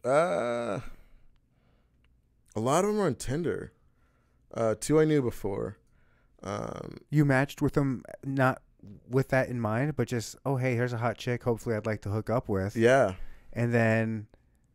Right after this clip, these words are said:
Speaker 2: how does that, how do you
Speaker 1: One chick was going through my phone when I was in the bathroom, which not a fan of.
Speaker 2: Well, how did she? No, no,
Speaker 1: Yeah.
Speaker 2: I, I don't leave my phone around people.
Speaker 1: I don't have
Speaker 2: I do
Speaker 1: any
Speaker 2: not do. I don't trust anybody anymore.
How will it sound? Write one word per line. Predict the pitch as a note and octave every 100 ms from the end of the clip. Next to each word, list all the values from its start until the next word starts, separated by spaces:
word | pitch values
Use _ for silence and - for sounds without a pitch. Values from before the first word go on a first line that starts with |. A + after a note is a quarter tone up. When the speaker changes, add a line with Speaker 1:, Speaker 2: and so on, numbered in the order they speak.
| _ _ -
Speaker 2:
how | C#3
does | D#3 B2
that, | B2+ C#3 A2
how | C#3
do | D3
you | D3 C3+ B2+ B2 B2 - - - _ _ _
Speaker 1:
One | - E3+
chick | A3+ G#3
was | C#3+
going | B2+ A#2
through | A2
my | G2+
phone | - G2+ G2 G#2+ G2 - -
when |
I | G#2
was | G2
in | G2+
the |
bathroom, | F2+ - - - - - -
which | A2 - -
not | G2 F#2+
a |
fan | - -
of. | - - _ _ _ -
Speaker 2:
Well, | C3
how | D3+
did | F3 D3+
she? | C3 - _ _ _ _ _ _ - _ _ _ -
No, | A2 G#2 F2+ F2 - _ - - - -
no, | G#2
Speaker 1:
Yeah. | A#2 A2+ A#2+
Speaker 2:
I, | C3+
I | C3+
don't | C3
leave | A2
my | G#2+ G2+
phone | G#2+ G#2
around | G2+ G2+ G#2+ G2+ -
people. | B2+ - B2 B2 A2+
Speaker 1:
I | D3+
don't | F#3 E3+ - B2+
have | C#3 C3
Speaker 2:
I | C3
do | C3
Speaker 1:
any |
Speaker 2:
not | C3+ B2
do. | B2+
I | A#2
don't | A#2+
trust | G#2 A2 A2
anybody | B2+ A#2+ A#2 A#2 A#2
anymore. | A#2 A#2 A#2 A#2+